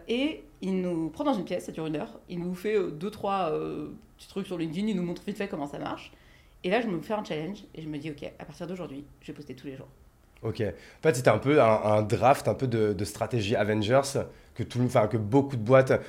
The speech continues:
Speaker 2: aujourd'hui comme Scalezia, bah, comme Kimono, comme Comvideo, toutes ces boîtes où en fait, il n'y a pas que le C E O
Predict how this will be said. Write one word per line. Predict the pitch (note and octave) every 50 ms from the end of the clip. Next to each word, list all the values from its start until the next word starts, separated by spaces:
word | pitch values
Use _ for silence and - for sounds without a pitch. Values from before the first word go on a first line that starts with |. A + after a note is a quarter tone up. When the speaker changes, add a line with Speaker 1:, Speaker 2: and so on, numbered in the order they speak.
| - - -
Speaker 2:
aujourd'hui | G#2+ A#2 B2 C3
comme | C3 A#2+ G2+ G2+ G2
Scalezia, | - - A2 A2 G#2+ A#2 A#2+ G#2 G2 A#2 A2+ A#2
bah, | A2 G2 F#2
comme | - A#2 G#2 G#2 G2+
Kimono, | - - - A#2+ B2 B2+ B2+ B2 B2 B2+ B2+
comme | B2+ A#2+ G#2+ G#2 G2+ G2+ - - - - - -
Comvideo, | - C#3 C3 B2+ A#2+ A#2+ B2+ A#2+ C3+ C3+ C3 C3 C3 C3+ B2+ B2 A#2 - - - - -
toutes | - A#2+
ces | - C3+
boîtes | A#2 C#3 D3 D3
où | C#3 C3
en | A2+
fait, | B2 D3 D3+ - -
il |
n'y | A#2+
a | G#2+
pas | - C3 C3
que | B2+ C3 - - -
le | E3 D3 C3+
C | B2 - - C3 B2 A#2+ C3
E |
O | C3 C3 C3 C3